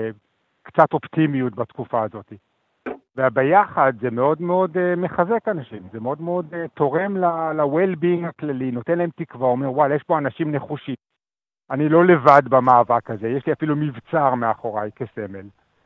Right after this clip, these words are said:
יש אנשים ש-, יש שום מבצר. זה, אני חושב ש-, שברמה הרגשית ו-, וה-, ה-,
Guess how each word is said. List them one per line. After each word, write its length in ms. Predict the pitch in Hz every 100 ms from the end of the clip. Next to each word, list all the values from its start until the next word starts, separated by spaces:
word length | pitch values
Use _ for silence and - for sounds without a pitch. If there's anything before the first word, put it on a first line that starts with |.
| -
יש 60 |
אנשים 280 | 139 127 160
ש-, 180 | 156 156
יש 140 | 160 -
שום 100 | 170 156 _ _ _ _ _ _
מבצר. 340 | - 113 110 110 _ _ _ _ _ _ _ _ _ _ 127 110
זה, 140 | 123 120 120 120 120 123
אני 200 | 123 131
חושב 380 | - 123 165 202
ש-, 120 | 185 185 143 131 127 -
שברמה 500 | 117 117 117 127 160
הרגשית 580 | 143 117 - 175 196 202 113
ו-, 400 | 113 110 110 117 101
וה-, 420 | 113 110 104 101 107 143
ה-, 400 | 135 120 113 110